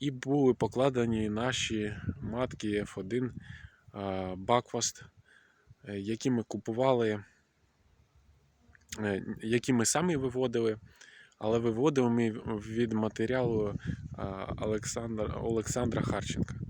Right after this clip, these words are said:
Це матки І О у нас, е, Бакфаст, е, Б п'ятдесят чотири на Б двісті шістдесят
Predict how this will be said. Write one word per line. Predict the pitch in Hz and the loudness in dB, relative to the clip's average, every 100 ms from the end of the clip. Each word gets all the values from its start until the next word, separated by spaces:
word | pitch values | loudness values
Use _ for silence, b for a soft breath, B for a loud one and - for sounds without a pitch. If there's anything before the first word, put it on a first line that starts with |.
| B B B - | B B B -4
Це | 107 | -4
матки | 104 110 107 - | -2 -2 -4 -2
І | 107 | 0
О | 131 | 2
у | 185 151 | 0 0
нас, | 113 113 - - B B B _ | -2 -2 -4 -8 B B B _
е, | 110 98 | -6 -4
Бакфаст, | 98 95 - 107 - - - _ b _ _ - | 0 0 -2 -6 -6 -12 -20 _ b _ _ -10
е, | 98 92 | -8 -8
Б | - 104 | -8 -2
п'ятдесят | 127 - - 117 | -2 0 -2 0
чотири | - 185 165 | 0 2 2
на | 123 110 | 2 2
Б | 107 127 117 107 | 6 6 4 0
двісті | 107 107 110 113 | -6 -4 -4 0
шістдесят | - 110 101 110 104 | 0 0 -2 -2 -4